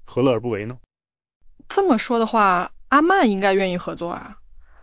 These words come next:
Speaker 2: 那伊朗这么做，美国能同意吗？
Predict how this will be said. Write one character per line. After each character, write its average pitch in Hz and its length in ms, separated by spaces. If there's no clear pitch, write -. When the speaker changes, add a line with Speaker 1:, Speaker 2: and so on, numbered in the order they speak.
Speaker 2:
那 320 60
伊 311 160
朗 220 220
这 240 80
么 226 120
做， 214 540
美 202 220
国 220 160
能 220 180
同 185 260
意 170 120
吗？ 165 260